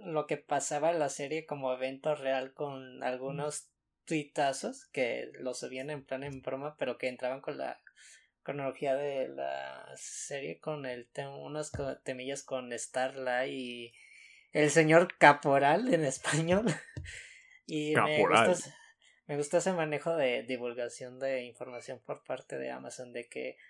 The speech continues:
Speaker 1: sí sale la serie, pero hay que poner unos twitters como si este pedo fuera muy en la realidad. Y se me hizo como que muy padre. Em,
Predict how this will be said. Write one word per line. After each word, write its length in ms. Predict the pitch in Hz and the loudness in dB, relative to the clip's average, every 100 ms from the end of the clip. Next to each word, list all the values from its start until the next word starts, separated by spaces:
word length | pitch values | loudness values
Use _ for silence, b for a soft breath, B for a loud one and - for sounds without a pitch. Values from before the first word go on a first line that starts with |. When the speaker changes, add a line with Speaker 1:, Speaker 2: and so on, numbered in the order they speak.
| b | b
Speaker 1:
sí 160 | - 220 | 0 2
sale 260 | 214 208 | 2 0
la 140 | 208 180 | 2 0
serie, 300 | - 190 214 | 0 -2 0
pero 140 | 175 | 0
hay 40 | 160 | 0
que 120 | 170 | -2
poner 280 | 165 143 143 | -6 -6 -4
unos 380 | 156 151 - | -4 -6 -6
twitters 420 | - 170 226 220 - | -6 -4 -4 -6 -6
como 220 | 143 131 | -6 -6
si 160 | - | -4
este 240 | 143 - 151 | -4 -4 -8
pedo 880 | - 143 143 143 139 127 - - - | -4 -2 0 0 -2 -6 -8 -12 -8
fuera 220 | 135 143 | -6 -6
muy 800 | 135 131 131 131 127 123 123 123 | -6 -8 -8 -8 -8 -10 -8 -6
en 160 | 131 120 | -4 -2
la 140 | 120 | -2
realidad. 560 | 120 123 120 123 147 240 _ b b b b | -2 -6 -10 -8 -6 -8 _ b b b b
Y 80 | - | -14
se 100 | 147 | -8
me 80 | 139 | -8
hizo 160 | 135 147 | -8 -8
como 460 | 143 131 120 113 | -6 -4 -6 -8
que 500 | - 120 120 120 - 120 | -8 -6 -4 -6 -8 -16
muy 260 | 131 135 135 | -10 -10 -10
padre. 520 | - 135 127 127 - _ b b b b b b b b _ _ _ _ _ _ _ | 0 0 0 -4 -14 _ b b b b b b b b _ _ _ _ _ _ _
Em, 880 | 175 151 151 147 143 139 139 139 | 0 2 2 0 -4 -8 -10 -12